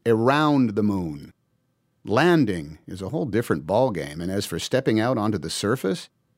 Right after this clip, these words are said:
hell, choosing which of the four of us would get out first to become the thirteenth person to leave boot prints up there would have led to so much bad blood that our crew would have broken up long before T minus ten seconds and counting.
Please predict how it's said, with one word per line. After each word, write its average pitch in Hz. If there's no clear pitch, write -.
hell, 104
choosing 185
which 160
of 131
the 107
four 151
of 147
us 143
would 92
get 120
out 127
first 127
to 101
become 104
the 107
thirteenth -
person 131
to 113
leave 101
boot 123
prints -
up -
there 131
would 110
have 110
led 131
to 104
so 151
much 156
bad 131
blood 123
that 95
our 123
crew 135
would 107
have 80
broken 113
up 117
long 113
before 110
T 123
minus 107
ten 107
seconds 95
and 92
counting. 80